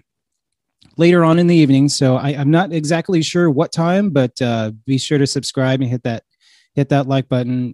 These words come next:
and, uh, you know, let everybody know about the, the show. 'Cause, uh, you know, I, I can't wait to have all our musical guests, 'cause, uh, that's what we do best. We, we promote music artists, we promote good music,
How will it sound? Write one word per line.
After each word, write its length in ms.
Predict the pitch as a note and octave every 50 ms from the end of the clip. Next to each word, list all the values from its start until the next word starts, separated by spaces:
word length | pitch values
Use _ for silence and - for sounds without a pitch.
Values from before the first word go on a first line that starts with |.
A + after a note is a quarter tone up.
| - C3+
and, 320 | A#2+ A2+ A2+ A2+ A2+ G#2+
uh, 380 | A#2 A#2 A2+ A2+ A2 A2 A2 A2 A2 A2+ - _ _ _ _ _ _ _ _ _ _ _ _
you 120 | - B2 B2
know, 140 | C3+ C3+
let 200 | B2+ A#2+ C3+ C#3+
everybody 400 | D#3 D3 D#3+ D#3+ D3 D#3 D#3 D3+
know 240 | D3 D3 D3 D3+ D#3
about 260 | D3+ C3+ C3+ C3 A#2+
the, 100 | - C#3
the 180 | C3 A#2+ C3 B2
show. 460 | - - - C3+ C3 C#3+ D3+ E3 E3
'Cause, 400 | D#3+ - C#3 B2 A#2+ A2 - -
uh, 220 | A#2 A2 G#2+ G#2+ G2+ _ _ _ _ _ _ _ _ _ _ _ _ _
you 100 | - C3
know, 120 | A#2+ A#2+ A#2
I, 240 | A2+ F#2+ A#2 B2 _ _ -
I 60 | B2
can't 220 | - - C3 C3
wait 160 | B2+ C3 B2+ -
to 80 | C3
have 260 | A#2+ B2+ B2 B2+ A#2+
all 220 | B2 B2 B2 B2 B2
our 280 | A#2+ A#2 A#2 A#2 A#2
musical 500 | A2+ A#2+ C3 C#3+ C3+ C#3+ D#3+ - C#3+ C#3
guests, 460 | C3 C3+ C#3 C3 C3 C3 - - - -
'cause, 340 | - B2+ A#2 A2 A2 -
uh, 140 | A#2+ A2 A2
that's 320 | G2+ A#2+ B2+ A#2+ - - -
what 120 | C#3 B2
we 100 | C3+ C3
do 180 | B2+ C#3+ C#3 A#2
best. 440 | B2+ A#2+ A#2+ A#2+ - - - - -
We, 140 | B2 A#2 A#2
we 180 | A2 A#2+ A#2 A2+
promote 400 | - - C#3+ C#3+ C#3+ C#3 C#3+ C#3+
music 320 | D3+ C#3 C#3 C#3+ C#3+ -
artists, 480 | C#3 C3 C3 C3 C3 C3 B2 - - -
we 140 | A#2 A2
promote 340 | G#2+ - C3+ C3 C3 C3 B2+
good 120 | B2+ C3 A#2+
music, 460 | A#2+ A#2+ A#2+ G#2+ A#2 A2+ A2 -